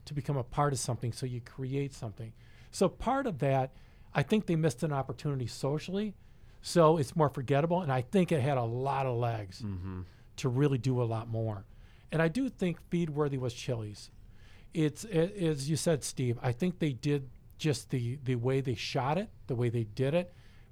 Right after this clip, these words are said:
Speaker 1: But, you know, you didn't see the T-shirt, you didn't see the swimsuit, you didn't see the cufflinks. They nailed it with a bomber jacket.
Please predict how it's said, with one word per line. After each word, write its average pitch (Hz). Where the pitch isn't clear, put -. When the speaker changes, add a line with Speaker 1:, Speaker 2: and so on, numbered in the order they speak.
Speaker 1:
But, 196
you 196
know, 190
you 180
didn't 226
see 202
the 175
T-shirt, 120
you 156
didn't 233
see 185
the 160
swimsuit, 123
you 135
didn't 190
see 190
the 170
cufflinks. -
They 151
nailed 160
it 170
with 131
a -
bomber 117
jacket. 113